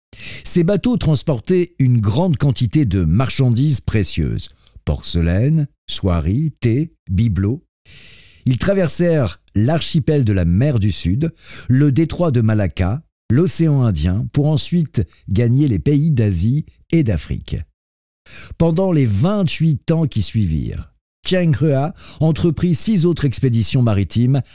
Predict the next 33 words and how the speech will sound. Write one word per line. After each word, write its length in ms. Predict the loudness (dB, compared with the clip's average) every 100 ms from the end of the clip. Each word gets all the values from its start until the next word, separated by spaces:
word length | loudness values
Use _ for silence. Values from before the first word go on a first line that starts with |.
| -10 -2
à 100 | 0
la 140 | 0
tête 360 | 0 -2 -2 -4
de 140 | 0 0
plus 260 | 0 0
de 120 | 0 0
deux 260 | 2 0
cents 220 | 2 0
bateaux 400 | 0 0 0 -2 -4 -16 -2
et 100 | 0
de 80 | 0
plus 240 | 0 0 2
de 100 | 0
dix 300 | 0 2 4
mille 180 | 2
hommes. 300 | 2 0 -2 -6 _ -2
Il 160 | 2 2
visita 480 | 2 0 0 0
ainsi 380 | 0 -2 -2 -2 0
une 160 | -2
trentaine 480 | 0 -2 0 0 2
de 120 | 0
pays. 340 | -2 -2 -4 -8 -18 _ _ _ -2
Il 100 | -2
traversa 680 | 0 0 0 -2 -2 -2 -2 -2
l'Asie 400 | 0 0 0 -2
occidentale, 720 | -2 -2 -2 0 0 0 -2 -2
atteignit 420 | -2 0 0 2
l'Afrique, 500 | 0 -2 0 -2 0
la 160 | 0 2
Mecque, 300 | 0 0 -2
l'Arabie 400 | 0 0 0 0
saoudite 580 | 0 0 2 0 -2